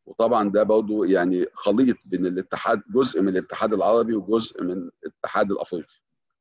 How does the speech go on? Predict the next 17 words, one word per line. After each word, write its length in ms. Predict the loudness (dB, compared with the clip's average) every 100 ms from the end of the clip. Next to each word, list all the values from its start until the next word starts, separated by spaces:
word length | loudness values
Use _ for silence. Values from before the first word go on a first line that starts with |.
| _ _ _ _ _ _ -4
عندنا 320 | 0 4 2
بعض 440 | 2 2 2 0
ال-، 720 | -2 -4 -4 -4 -2 -2 -4 -6
يمكن 320 | -12 -14 -14
المشروعات 720 | -14 -14 -4 -2 2 0 0
اللي 180 | -8 -8
بنحققها 840 | -12 -20 -20 -14 -14 -4 -4 -2
دلوقتي، 540 | -4 0 0 2 0 0 _ _ _ _ 0
برنامج 500 | 2 4 4 2 4
الرياضي 340 | 4 4 2
التخصصي، 640 | 0 -4 -6 -4 -4 -2
وده 220 | -2 0 2
بيتعاون 560 | 0 0 2 2 2
مع 120 | 0
الاتحاد 360 | -2 -4 -2 -2
المصري 400 | 0 -2 -2 0
للرياضة 360 | 2 2 -2